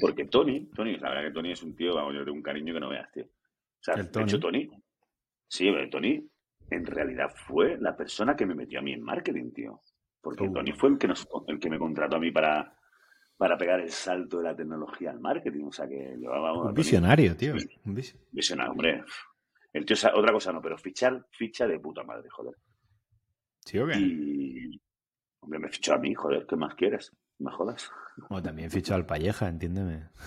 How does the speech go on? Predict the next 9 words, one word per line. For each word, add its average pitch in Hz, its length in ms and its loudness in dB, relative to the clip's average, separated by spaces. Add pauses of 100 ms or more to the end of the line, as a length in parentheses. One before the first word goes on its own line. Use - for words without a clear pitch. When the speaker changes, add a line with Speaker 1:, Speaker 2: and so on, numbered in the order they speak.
(1040)
Speaker 1:
Me 71 100 -2
fichó - 200 -2
al 67 60 2
Palleja, 64 420 2
tío, 65 240 -2
sí, - 160 -14
sí, - 200 0 (180)
cierto, 76 260 -2 (100)
cierto. - 260 -6